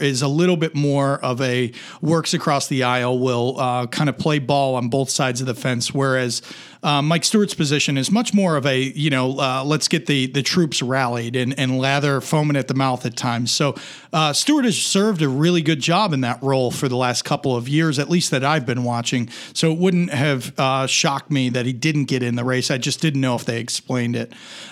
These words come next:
Uh, next leadership election coming up is going to be Monday, December third. That's gonna be in the Senate, uh, Republican caucus meeting that they're set to have.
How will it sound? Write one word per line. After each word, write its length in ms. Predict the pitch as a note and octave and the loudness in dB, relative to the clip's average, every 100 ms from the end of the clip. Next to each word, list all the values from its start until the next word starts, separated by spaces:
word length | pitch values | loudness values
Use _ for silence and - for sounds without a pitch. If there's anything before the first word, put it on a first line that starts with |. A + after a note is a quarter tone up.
| - | -2
Uh, 220 | D#3+ D#3+ | 0 2
next 460 | E3 F3+ A3 - - | 2 2 2 -2 0
leadership 640 | D#3+ F#3 F#3 E3 E3+ D3 | 2 4 2 2 0 0
election 480 | C#3 C3+ C3 C#3+ B2+ | 0 0 0 0 0
coming 240 | D3 C#3+ | 0 2
up 200 | C3 B2+ | 0 0
is 200 | C#3+ B2 | -2 -2
going 220 | - C#3+ | 0 0
to 60 | C#3 | 0
be 120 | B2+ | 0
Monday, 500 | B2+ B2+ D#3 E3 D#3+ | 0 0 2 2 2
December 480 | D3 C3 D3+ C#3 A#2 | 0 0 0 0 -2
third. 520 | - - D3+ E3 D3+ - - - | -2 0 2 0 -2 -10 -10 -4
That's 180 | D#3+ | -2
gonna 160 | - F3 | 0 2
be 160 | D3+ C3+ | 2 2
in 100 | A#2+ | 0
the 140 | A2+ | 0
Senate, 520 | - - D3 D3+ - | -2 0 2 0 0
uh, 260 | C#3 B2 A#2+ | -2 0 0
Republican 640 | B2 A#2+ D3+ C#3+ - C3 A#2+ | -2 0 0 0 0 -2 -2
caucus 640 | - C3+ B2+ C#3 A#2+ - - - - | 0 0 0 -2 -2 -4 -8 -18 -2
meeting 300 | D3+ D3 C3+ | 0 2 2
that 160 | B2 A#2+ | 0 0
they're 200 | D3 D3 | 0 2
set 260 | - C3 | 0 -2
to 100 | B2 | -2
have. 400 | A2+ B2 A#2 A2+ | -4 -4 -4 -6